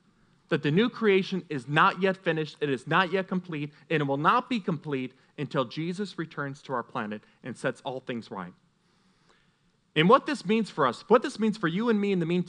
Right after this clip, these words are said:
in the meantime, as we live in this in-between time, in between the already and the not yet,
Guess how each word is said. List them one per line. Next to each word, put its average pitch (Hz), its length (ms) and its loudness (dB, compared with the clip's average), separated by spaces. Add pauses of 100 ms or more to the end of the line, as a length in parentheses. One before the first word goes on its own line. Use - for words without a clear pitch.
(120)
in 139 120 -4
the 151 60 -2
meantime, 135 460 -6 (640)
as 165 220 4
we 165 100 4
live 233 200 6
in 254 60 0
this 208 160 2
in-between 208 540 -2
time, 117 320 -4
in 185 120 2
between 214 300 -2
the 135 120 2
already 196 560 2 (1000)
and 151 160 0
the 151 60 0
not 165 220 4
yet, 110 200 -4